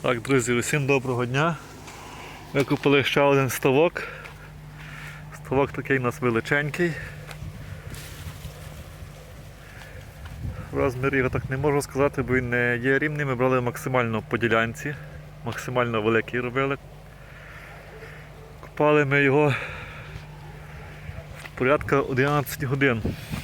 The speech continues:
Тут рів-, ну, з рівнянням цим всім отут. Трошки складнуватий, бо не було таких доїздів. Тут пліт, там пліт, тут дерева, тут вулики.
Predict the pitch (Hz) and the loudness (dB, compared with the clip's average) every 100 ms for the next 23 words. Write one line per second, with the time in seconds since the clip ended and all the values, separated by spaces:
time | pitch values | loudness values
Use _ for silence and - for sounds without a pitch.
0 | - - - - - - - - - 117 | -6 -6 -6 -8 -14 -14 -12 -4 -2 0
1 | 127 131 147 151 113 147 202 202 151 127 | 0 0 0 2 2 2 4 2 2 -2
2 | - 127 - 135 117 104 117 - - - | -4 -6 -4 -4 -4 -4 -4 -4 -12 -20
3 | - - - - - - - - - - | -20 -20 -18 -18 -18 -16 -16 -14 -16 -16
4 | - - - - - - - - - - | -18 -16 -16 -16 -18 -18 -16 -16 -6 -4
5 | 131 - - - 131 139 151 - 139 131 | -2 -4 -2 -2 2 4 4 4 0 0
6 | 127 120 139 127 - 131 117 135 156 147 | -2 2 2 2 2 -2 0 2 2 2
7 | 156 147 - - - - - - - - | 0 0 -2 -10 -14 -18 -18 -18 -16 -16
8 | - - - - 143 - - 143 143 - | -16 -18 -6 2 2 2 2 4 4 0
9 | - - - - - - - - - - | -12 -14 -16 -18 -18 -20 -20 -20 -20 -18
10 | - - - - - - - 143 147 - | -18 -14 -14 -14 -18 -6 2 2 2 0
11 | 139 139 - 139 127 117 131 147 147 143 | 0 0 0 -2 0 2 6 8 8 6
12 | 131 - - - - - - - - 123 | 2 -4 -12 -14 -16 -18 -6 -4 -2 4
13 | 147 147 - 147 | 4 4 2 -4